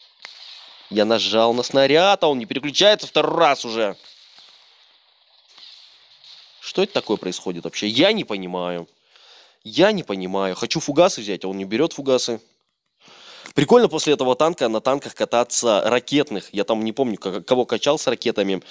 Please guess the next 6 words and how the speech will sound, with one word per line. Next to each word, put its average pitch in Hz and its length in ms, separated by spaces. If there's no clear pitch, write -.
А, 113 140
по-моему, 113 680
Магах 110 400
как - 140
раз - 180
скачал. 113 500